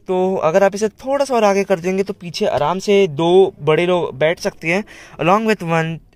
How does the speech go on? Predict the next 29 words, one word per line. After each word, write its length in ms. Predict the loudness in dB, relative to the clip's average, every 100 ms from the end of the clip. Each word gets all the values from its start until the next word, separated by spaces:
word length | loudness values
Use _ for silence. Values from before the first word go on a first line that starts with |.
| -10
एक 180 | -8 -8
छोटा 280 | -6 -2
बच्चा 300 | -2 -2 0
आराम 220 | 0 0 -2
से 160 | -2
बैठ 180 | 0 0
जाएगा 260 | 0 -2 -2
दो 200 | -2 0
बड़े 240 | 0 0
लोगों 220 | 0 -2
के 100 | -4
साथ। 220 | -2 -2 -2 -8 -20 -20 -20
And 420 | -8 -4 -2 -2
overall 400 | -2 0 2 2
बताऊँ 280 | 2 0 2
तो 120 | 0
rear 300 | -2 -2 -2
का 120 | 0 -2
जो 100 | -2
seat 300 | -6 -8 -4
की 120 | -4
comfort 360 | -4 -4 -2
है 60 | -2
वो 100 | -2
काफ़ी 400 | -4 -8 -8 -8
अच्छा 340 | -6 -6 -4
है। 180 | -2 -2 -8 -20 -20 -12 -6
अंडरसाइज 420 | -2 0 0 -2
support 340 | -4 -2 -4